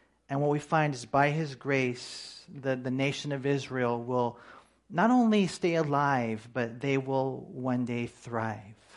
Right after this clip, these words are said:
And again, like we talked about last week, you guys, the reason why the Lord is sharing these things is because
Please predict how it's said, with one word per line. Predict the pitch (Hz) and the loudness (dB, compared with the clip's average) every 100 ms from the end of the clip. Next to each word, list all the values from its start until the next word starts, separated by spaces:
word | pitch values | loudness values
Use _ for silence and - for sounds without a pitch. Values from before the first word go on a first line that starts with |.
| - _ - - _ - | -20 _ -20 -20 _ -4
And | 147 | 0
again, | 165 170 185 175 | 2 6 6 8
like | 147 170 | 6 4
we | 233 | 2
talked | - 226 226 | -2 -2 2
about | 190 185 | 4 4
last | 160 160 - | 6 4 2
week, | 147 120 | -6 -6
you | 131 | -6
guys, | 123 123 120 | -2 0 -2
the | 135 | -2
reason | 156 202 226 208 | 2 2 4 4
why | 190 | 4
the | 170 | 4
Lord | 160 165 | 2 2
is | 151 | 0
sharing | - 151 156 156 | 0 0 0 -2
these | 147 - | -6 -6
things | 143 135 131 | -4 -4 -6
is | 131 | -10
because | - 151 175 147 135 | -10 -4 2 2 2